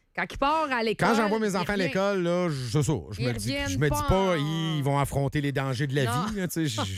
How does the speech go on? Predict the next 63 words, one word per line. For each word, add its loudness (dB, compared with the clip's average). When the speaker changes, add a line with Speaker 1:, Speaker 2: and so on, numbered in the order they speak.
Speaker 1:
<laughs> -18
On -4
s'attend -4
pas -4
à -2
avoir -4
un -4
appel -4
pour -8
dire, « -4
Votre -4
garçon -2
est -2
à 2
l'hôpital 0
Speaker 2:
C'est -2
Speaker 1:
parce 2
qu'il 4
a 0
Speaker 2:
capoté, 4
Speaker 1:
perdu -2
Speaker 2:
hein. -2
Speaker 1:
conscience, -4
parce -6
que, -6
et 2
là, 2
et -6
c'est -6
sui-, -2
sui-, 0
c'est -10
Speaker 2:
Mais 4
Speaker 1:
suivi -2
d'une -2
confusion. » 0
Speaker 2:
Comme 2
Speaker 1:
de -4
Speaker 2:
pendant 4
la 4
récré, 0
genre. -8
Speaker 1:
C'est, -8
en -8
fait, -4
c'est, -10
je, -8
de -8
ce, -12
le 0
peu 0
d'histoires -2
que -2
j'ai, -2
parce -6
que -2
la 0
dame, 0
elle 0
a 0
enlevé 0
les 0
commentaires. -2